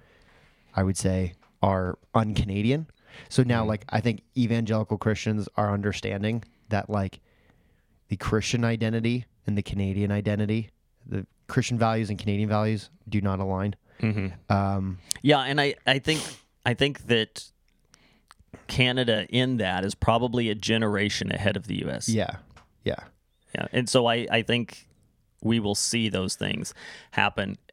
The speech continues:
Speaker 2: unless, unless the religious core,
Speaker 1: Mm.
Speaker 2: um, and I'm gonna use the word religious core and not Christian core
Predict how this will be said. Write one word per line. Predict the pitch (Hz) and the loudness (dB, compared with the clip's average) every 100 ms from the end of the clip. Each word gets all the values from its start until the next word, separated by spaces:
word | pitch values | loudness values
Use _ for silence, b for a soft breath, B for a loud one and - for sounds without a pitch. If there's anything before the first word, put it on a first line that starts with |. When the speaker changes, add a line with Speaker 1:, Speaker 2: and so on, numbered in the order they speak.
| _ | _
Speaker 2:
unless, | 131 123 127 151 123 - - - - _ b b b b b b b b b b b 120 | 0 2 2 2 2 -2 -4 -6 -8 _ b b b b b b b b b b b 0
unless | 117 123 127 - | 4 4 2 0
the | 120 | 0
religious | 110 110 113 117 110 110 - - - - - _ _ _ _ _ _ _ | 2 0 0 0 2 0 0 -4 -4 -8 -16 _ _ _ _ _ _ _
core, | - 110 - - - - - _ - _ - | 0 0 0 -6 -8 -10 -16 _ -20 _ -6
Speaker 1:
Mm. | 107 95 87 _ _ _ _ _ _ | -4 -4 -10 _ _ _ _ _ _
Speaker 2:
um, | 101 101 98 101 | 0 2 0 0
and | 113 | 2
I'm | 123 131 | 2 2
gonna | 131 | 2
use | 131 | 2
the | 127 | 2
word | 123 110 | 2 2
religious | 113 127 117 - | 2 2 0 -2
core | 104 101 | 0 0
and | 98 | 0
not | 101 - | -2 0
Christian | 117 104 101 95 | 0 0 -4 -6
core | 85 - 90 | -4 -2 -4